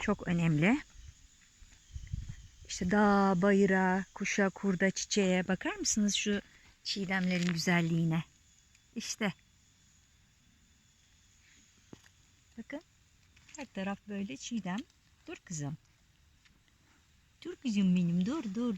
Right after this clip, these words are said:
dur. Her taraf çiğdem dolu. Al. Burada da ısırgan var. Burada da çamur var. Bunlar da benim yanımda. Ha kızım. Ver bakayım pati. Aferin. Aferin kızım. İşte bunlar da bir sevgili. Değil mi? Ver pati kızım.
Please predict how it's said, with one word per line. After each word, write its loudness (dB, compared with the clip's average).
dur. -4
Her -6
taraf -8
çiğdem -2
dolu. -2
Al. 4
Burada 4
da 6
ısırgan 10
var. 6
Burada 6
da 4
çamur 8
var. 4
Bunlar 8
da 6
benim 6
yanımda. 8
Ha 2
kızım. 2
Ver 10
bakayım 8
pati. 4
Aferin. 6
Aferin 2
kızım. -6
İşte 4
bunlar 10
da 10
bir 8
sevgili. 8
Değil 2
mi? 6
Ver 10
pati 2
kızım. -10